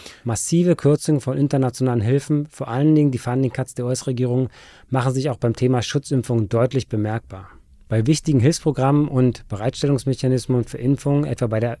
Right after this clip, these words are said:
Impfallianz Gavi, wurde massiv gekürzt. Wir sind davon nicht direkt betroffen, weil wir uns aus privaten Spenden finanzieren, aber zum Beispiel Gesundheitsbehörden, mit denen wir zusammenarbeiten,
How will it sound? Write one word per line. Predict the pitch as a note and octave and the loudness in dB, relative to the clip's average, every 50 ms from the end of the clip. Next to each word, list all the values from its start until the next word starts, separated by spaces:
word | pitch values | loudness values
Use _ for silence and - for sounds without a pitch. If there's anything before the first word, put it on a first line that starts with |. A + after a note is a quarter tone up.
| - - - | -14 -4 0
Impfallianz | C#3+ D3+ - C#3+ B2+ B2+ B2+ B2 B2 A#2+ - - | 0 0 0 0 -2 0 0 0 0 -2 -4 -2
Gavi, | - B2 A#2 B2+ C3 C3 A2+ | -4 -4 -2 0 0 0 0
wurde | A2+ A#2+ A2+ | 0 0 0
massiv | A2 A2+ G#2+ - - - D3 C#3+ - - | 0 0 -2 -2 -2 -2 -2 -2 -2 -4
gekürzt. | C3+ - - - G#2+ G2 G2+ - - - - - - - - - - - - - - - - - _ - | -6 -6 -6 -10 -12 -12 -12 -14 -16 -18 -18 -20 -20 -20 -20 -20 -20 -20 -20 -20 -20 -20 -20 -20 _ 2
Wir | D3 D3+ | 4 4
sind | D#3 F3 E3+ | 4 6 4
davon | F3 - - D#3+ D#3 D3+ | 4 4 4 4 4 4
nicht | D3 - - | 4 2 0
direkt | C#3+ B2+ D3 C#3 - | 0 0 0 0 0
betroffen, | D3 - - C3 B2 - C3 B2 A#2 | -4 -4 -2 -2 -2 0 0 2 2
weil | A#2+ A#2+ | 2 2
wir | A#2 C3 | 2 0
uns | C3 C3 B2 - - | 0 0 -2 -2 -6
aus | - - C3 C3 - - - _ _ _ - | -4 -2 -2 -2 -2 -4 -10 _ _ _ -6
privaten | - A#2+ A#2 A#2+ C3 - C3 | -2 0 0 0 0 0 -2
Spenden | - - - C#3+ D3+ D3+ B2+ A2 | -4 0 2 4 4 4 4 2
finanzieren, | - G#2+ A2 G#2+ G2+ - - - B2 C3 C3+ B2 - - - - - | 0 -2 -4 -4 -4 -6 -2 0 2 2 2 0 -4 -12 -20 -20 -8
aber | - B2+ B2+ | -2 -2 0
zum | - - C3+ | 2 2 0
Beispiel | B2+ C3 B2+ A2+ - C3 | 2 0 -2 0 -2 -2
Gesundheitsbehörden, | A2+ A2+ G#2+ C3 E3 D#3 E3+ D3+ - - - G#2+ F#2+ A2+ A#2+ A#2 B2+ A#2 | -2 0 0 0 0 0 -2 -4 -4 -6 -8 -4 -2 -2 -2 0 0 0
mit | A2+ A2 - | 0 0 0
denen | B2 A#2+ A#2+ A#2 | 0 0 2 0
wir | A#2 | 0
zusammenarbeiten, | - - A2 G2+ A#2+ B2 D3+ D3+ B2 A2 G2+ G#2+ G2+ G#2 A2 - - C3 A#2+ | -2 -4 -4 -2 0 0 0 0 -2 -4 -4 -4 -4 -4 -6 -4 -4 -6 -6